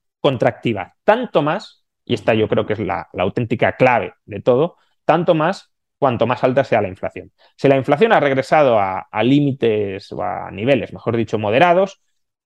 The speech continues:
pues bueno, el Banco Central Europeo relajará las subidas de tipos y no habrá mucha tensión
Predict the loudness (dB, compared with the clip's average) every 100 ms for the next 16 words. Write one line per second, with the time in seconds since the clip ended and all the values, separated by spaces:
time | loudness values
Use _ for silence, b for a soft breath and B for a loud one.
0 | _ -14 -12 -12 -12 -4 -2 0 -2 -2
1 | 0 0 4 4 4 0 -2 0 0 -2
2 | -4 -4 -2 0 0 0 2 4 4 0
3 | _ _ _ -4 0 2 2 0 0 2
4 | 2 4 2 0 -6 -10 -4 -4 -2 -4
5 | -4 0 4 4 2